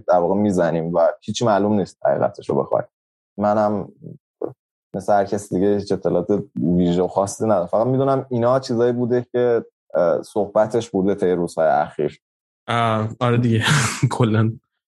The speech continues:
Speaker 2: خیلی هوا داره به جایی نمیگیره. اه، مرتضی بگو.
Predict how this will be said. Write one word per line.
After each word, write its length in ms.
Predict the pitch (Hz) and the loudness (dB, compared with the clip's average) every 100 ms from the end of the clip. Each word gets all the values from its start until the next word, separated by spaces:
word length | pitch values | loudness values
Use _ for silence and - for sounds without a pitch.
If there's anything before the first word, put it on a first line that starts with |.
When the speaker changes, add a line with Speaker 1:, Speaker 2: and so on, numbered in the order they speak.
| _ | _
Speaker 2:
خیلی 120 | 117 | -2
هوا 260 | 110 120 120 | 0 0 2
داره 300 | 117 110 107 | 2 2 2
به 320 | 113 110 113 - _ _ 110 | 2 0 -2 -6 _ _ -2
جایی 280 | 101 92 101 | 0 2 4
نمیگیره. 540 | 101 98 92 90 104 - _ - - - - | 4 2 2 0 -2 -4 _ -16 -16 -18 -4
اه، 120 | 101 | 0
مرتضی 320 | 104 104 - | 2 0 0
بگو. 180 | 110 101 | 0 0